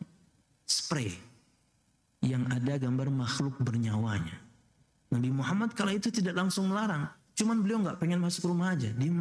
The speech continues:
aja di luar. Aisyah radhiyallahu anha, beliau sangat faham.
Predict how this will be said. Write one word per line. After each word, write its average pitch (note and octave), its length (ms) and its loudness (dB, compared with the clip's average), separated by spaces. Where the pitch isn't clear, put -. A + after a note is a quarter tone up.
aja A#2 240 -2
di A2 160 -4
luar. - 140 -4
Aisyah G3 480 0
radhiyallahu D#3 640 0
anha, A2+ 320 0
beliau C3+ 320 0
sangat E3 320 -2
faham. C#3 640 0